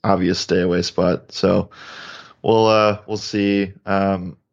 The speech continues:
I don't have much for, like, I don't really like any of the pay up guys. Again, you have Coors guys up here, but we'll talk. I think that you kinda need to look at Bichette,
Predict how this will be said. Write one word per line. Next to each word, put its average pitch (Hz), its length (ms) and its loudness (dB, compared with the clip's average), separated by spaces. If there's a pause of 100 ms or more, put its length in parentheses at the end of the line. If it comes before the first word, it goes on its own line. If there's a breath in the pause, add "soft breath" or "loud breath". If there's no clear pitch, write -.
(260)
I - 60 -14
don't 156 120 -6
have 131 180 -4
much 87 300 -2
for, 92 220 -2
like, 92 240 -2
I 101 100 4
don't 113 200 0
really 101 200 2
like 98 260 -2
any 117 160 -4
of 92 140 -2
the - 60 -10
pay 95 200 -4
up 95 160 -2
guys. 95 340 0
Again, 92 360 0
you 95 140 0
have 92 160 0
Coors 101 280 0
guys 98 180 -2
up 104 160 2
here, 95 240 0
but 92 320 0 (680 loud breath)
we'll 113 100 2
talk. 113 340 2 (140)
I 110 80 0
think 107 260 -2
that 107 160 2
you 101 300 -2
kinda 95 280 -4
need 95 160 -4
to - 60 -4
look 92 240 -2
at 95 160 0
Bichette, 98 460 0